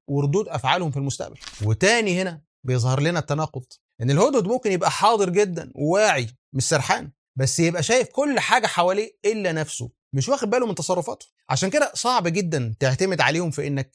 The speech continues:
تاخد منهم معلومات عن نفسهم، خصوصًا في السن الصغير.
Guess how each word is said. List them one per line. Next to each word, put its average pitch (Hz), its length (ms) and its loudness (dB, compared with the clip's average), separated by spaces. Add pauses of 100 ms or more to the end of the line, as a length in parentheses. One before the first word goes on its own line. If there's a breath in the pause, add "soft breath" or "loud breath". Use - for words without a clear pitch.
(140)
تاخد 185 300 0
منهم 170 280 -2
معلومات 139 420 0
عن 135 180 2
نفسهم، 160 440 -6
خصوصًا 226 500 -2
في - 80 -6
السن 175 260 -4
الصغير. 127 580 -8